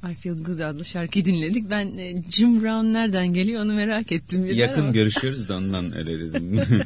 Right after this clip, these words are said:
Speaker 2: <laughs> Bazıları Jim diyor, yakın olanlar. <laughs>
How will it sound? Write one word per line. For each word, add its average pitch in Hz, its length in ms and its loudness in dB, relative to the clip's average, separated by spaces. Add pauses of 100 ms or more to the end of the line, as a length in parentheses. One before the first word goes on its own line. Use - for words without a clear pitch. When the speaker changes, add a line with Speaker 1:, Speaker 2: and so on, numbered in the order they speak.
(480)
Speaker 2:
<laughs> - 140 -6
Bazıları 110 400 4 (140)
Jim 98 240 -4
diyor, - 120 -8
yakın 85 400 -8
olanlar. 87 880 -2
<laughs> - 100 6